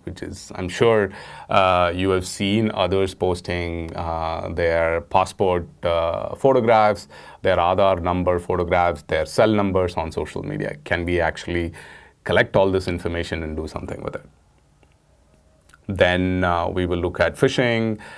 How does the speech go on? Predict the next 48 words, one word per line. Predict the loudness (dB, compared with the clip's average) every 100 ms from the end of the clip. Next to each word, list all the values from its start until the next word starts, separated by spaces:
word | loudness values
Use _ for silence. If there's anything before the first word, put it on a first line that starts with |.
| -4
uh, | 2 2 4
identifying | 2 2 2 0 0
fraudulent | 2 2 2 0 0
entities, | 0 -2 -2 -4 -4
which | -6
is | -4
bot | -2 0 0
accounts, | -4 -4 -2 -4
as | -4
I | -6
said | -6 -4
earlier, | -4 -4 -4 -4
all | -4 -6
of | -10
that | -12 -10
aspect. | -14 -12 -14 -14 -20 -20 4
So, | 6 6 0 -12 -16 -14 -10 2
so | 4 4
the, | 2 2 4
the | 2 0
content | 4 4 4 2
that | 2 2
we | 2
will | 2 0
see | 0 2 2
as | 2
part | 0 0 0
of | -2
this | -6
course, | -4 0 -2 -4 -18 -20 -20 _ -8
majority | -4 -2 -2 2 8 8 8 4
of | 4
the | 2
content | 0 0 0 0
will | 0
be | 2 2
actually | 2 -2 -4
be | 0 0
able | 0 -2 -6
to |
relate | -4 -2 -2 -2
to | -4
you | -2 -2
in | -4
your | -6 -4
real | -4 -4
world | -6 -6 -8
also. | -10 -12 -16